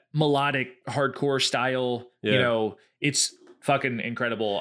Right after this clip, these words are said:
Speaker 2: Yeah, I
Speaker 1: Um,
Speaker 2: can't even
Speaker 1: actually
Speaker 2: tell you what Jeremy Bohm's voice sounds like. Like, I don't know. I just
Speaker 1: Well
Speaker 2: somehow just, just always missed it, you know?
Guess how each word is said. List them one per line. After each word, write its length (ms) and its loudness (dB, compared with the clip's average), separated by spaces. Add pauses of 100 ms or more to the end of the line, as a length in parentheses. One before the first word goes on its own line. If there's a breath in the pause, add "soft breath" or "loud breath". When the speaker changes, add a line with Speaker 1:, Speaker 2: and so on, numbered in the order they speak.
Speaker 2:
Yeah, 100 6
I 20 6
Speaker 1:
Um, 80 2
Speaker 2:
can't 140 4
even 120 6
Speaker 1:
actually 160 4
Speaker 2:
tell 80 6
you 100 6
what 140 6
Jeremy 320 4
Bohm's 360 4
voice 260 2
sounds 320 -2
like. 160 -2
Like, 140 -4
I 100 0
don't 180 0
know. 360 -2
I 80 -12
just 260 -12 (300)
Speaker 1:
Well 100 8
Speaker 2:
somehow 220 6
just, 340 -2 (100)
just 220 0
always 280 4
missed 260 2
it, 140 -2
you 100 -2
know? 200 -2